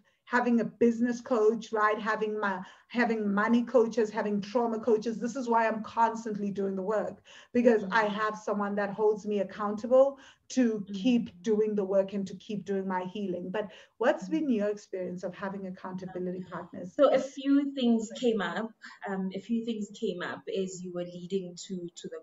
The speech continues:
Speaker 2: questions, and I'll just touch a little bit on some of the points. Um, the other day I spoke about, I was talking about,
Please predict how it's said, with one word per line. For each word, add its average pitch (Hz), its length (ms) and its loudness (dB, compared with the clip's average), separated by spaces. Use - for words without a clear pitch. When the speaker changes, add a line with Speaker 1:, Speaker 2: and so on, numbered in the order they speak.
Speaker 2:
questions, 175 800 -6
and 185 120 -10
I'll 180 200 -8
just 190 240 -10
touch 180 280 -4
a 190 40 -6
little 180 400 -6
bit 170 200 -14
on 175 140 -12
some 180 200 -6
of 180 160 -10
the 233 80 -16
points. - 480 -8
Um, 214 240 0
the 220 120 -4
other 226 240 0
day 190 200 -2
I 180 80 0
spoke 185 560 -8
about, - 360 -12
I 196 40 -4
was 208 180 -8
talking 294 240 -6
about, 220 300 0